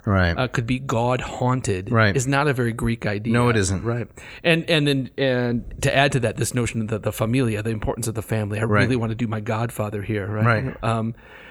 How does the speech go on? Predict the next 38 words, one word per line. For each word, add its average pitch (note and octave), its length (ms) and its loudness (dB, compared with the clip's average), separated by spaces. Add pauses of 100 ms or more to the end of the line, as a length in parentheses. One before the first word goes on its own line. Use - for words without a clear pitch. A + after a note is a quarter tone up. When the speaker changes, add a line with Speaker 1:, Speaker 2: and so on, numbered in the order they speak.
(160)
Speaker 2:
that, B2 380 2
um, A2+ 340 0 (320)
that, A#2 360 0 (200)
that G2+ 440 -4
duty C#3 320 4
to A#2 320 0
one's A2 300 -2
ancestry A2+ 580 -2
and G#2+ 160 -4
to G#2+ 180 0
the G#2 60 -2
future A#2 280 -2
generations. G#2 600 -4
It's C3 260 -6 (240)
not G3+ 160 2
that C#3+ 140 2
fam-, D#3 240 2
family C#3+ 260 4
wasn't B2 220 0
important A#2 300 -2
to B2 60 0
the - 80 -4
Greeks, C#3+ 300 -2
but B2 180 -4
that A#2 320 -2
Speaker 1:
Was C3+ 100 2
Speaker 2:
that A2+ 60 -2
Speaker 1:
different. G#2+ 380 2
Speaker 2:
the C3 80 -2
duty E3 560 0
to C#3 220 -2
that A#2+ 200 -2
line A#2 680 -2
is A2+ 80 -12
Speaker 1:
Right. F#2 200 4
Speaker 2:
something A#2 440 -4
very, A2+ 680 -2 (240)
uh, - 60 -8